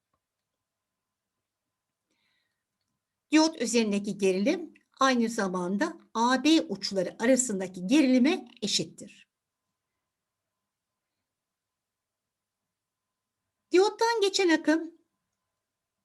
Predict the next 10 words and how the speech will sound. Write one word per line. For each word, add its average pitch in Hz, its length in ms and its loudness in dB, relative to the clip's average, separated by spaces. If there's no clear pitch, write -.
aynı 339 220 2
zamanda 294 640 2
dirençten 262 600 2
geçen 190 280 -4
akım 190 240 -6
olup, 214 460 -2
yani 285 580 0
kaynağın 330 480 4
sağladığı 311 540 0
akımdır. - 680 -6